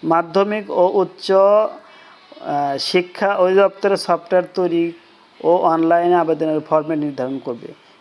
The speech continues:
প্রতি বছর ষোলো অক্টোবর থেকে পনেরো ডিসেম্বরের মধ্যে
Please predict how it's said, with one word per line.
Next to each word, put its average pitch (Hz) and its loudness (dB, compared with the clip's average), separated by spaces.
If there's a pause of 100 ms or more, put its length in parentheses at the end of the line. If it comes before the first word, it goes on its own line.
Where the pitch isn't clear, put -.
(100)
প্রতি 185 0
বছর 190 2
ষোলো 190 0
অক্টোবর 160 0
থেকে 170 -4
পনেরো 180 0
ডিসেম্বরের 165 0
মধ্যে 143 -2